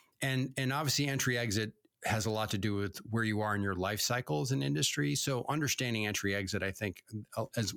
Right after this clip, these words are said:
as one of these other measures is a really good way to understand what I would call lay of the land. And then the second level is industry.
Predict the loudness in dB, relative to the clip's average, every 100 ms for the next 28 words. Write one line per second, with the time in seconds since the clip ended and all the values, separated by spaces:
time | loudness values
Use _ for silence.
0 | -2 -2 0 0 0 0 0 2 0 0
1 | 0 0 0 0 -2 -2 0 0 0 -2
2 | -2 -2 -2 -4 -2 -4 -4 -8 _ -4
3 | 0 0 -2 -4 -2 -2 -2 -4 -2 0
4 | 0 -2 -6 -12 -10 -12 -12 -2 0 2
5 | 2 2 0 0 0 0 2 0 0 0
6 | 0 0 0 0 0 0 0 -2